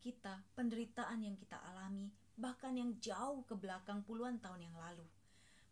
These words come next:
masih membelenggu kita dan menimbulkan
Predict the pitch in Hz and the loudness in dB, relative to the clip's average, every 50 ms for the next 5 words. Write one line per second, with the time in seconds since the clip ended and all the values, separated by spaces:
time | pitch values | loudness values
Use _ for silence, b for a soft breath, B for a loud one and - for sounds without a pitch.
0 | B - 196 196 196 233 262 262 254 240 247 247 247 247 233 240 233 - - 240 | B -4 -2 0 2 4 4 6 6 6 8 6 6 6 4 2 0 -2 -2 -4
1 | 240 - - 214 208 208 208 B B B B 226 226 233 240 240 240 247 240 214 | -2 -2 -2 0 0 0 -2 B B B B 4 4 6 6 6 6 6 4 4
2 | 247 294 311 311 311 - - - 196 180 | 2 0 0 -2 -4 -6 -4 -2 -2 -2